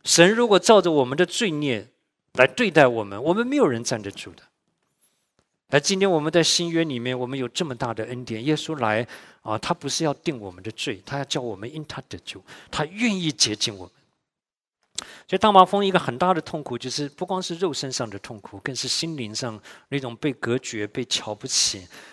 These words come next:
啊，被孤立的痛苦。但是今天在基督耶稣里，他让我们可以坦然无惧地来到圣洁的神面前，那是一个完全的接纳，啊，耶稣的按手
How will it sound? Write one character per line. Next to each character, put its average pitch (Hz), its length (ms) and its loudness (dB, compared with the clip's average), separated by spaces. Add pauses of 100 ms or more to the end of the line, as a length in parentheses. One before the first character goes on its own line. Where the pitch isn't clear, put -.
(100)
啊， 104 140 -6
被 143 160 -4
孤 170 260 -12
立 175 180 -4
的 110 80 -8
痛 107 260 -12
苦。 - 200 -20 (280)
但 139 140 4
是 139 120 -4
今 151 160 -4
天 147 160 -2
在 143 120 0
基 - 220 0
督 147 180 -8
耶 131 140 -6
稣 120 260 -8
里， 98 140 -12 (1300)
他 - 140 -4
让 131 180 -4
我 117 80 -4
们 110 140 -8
可 - 160 -8
以 113 60 -4
坦 - 320 -10
然 104 120 -12
无 104 180 -14
惧 - 180 -14
地 98 120 -20 (340)
来 104 120 -6
到 120 140 -4
圣 - 380 2
洁 107 200 -6
的 104 100 -6
神 98 280 0
面 90 160 -20
前， - 180 -10 (380)
那 139 100 0
是 151 160 0
一 139 80 -2
个 131 80 -6 (120)
完 131 200 -4
全 123 180 -8
的 117 80 -4
接 139 280 -4
纳， 139 160 -6 (240)
啊， 107 180 -14
耶 123 160 -4
稣 139 180 -6
的 135 220 -2
按 151 160 -4
手 95 340 0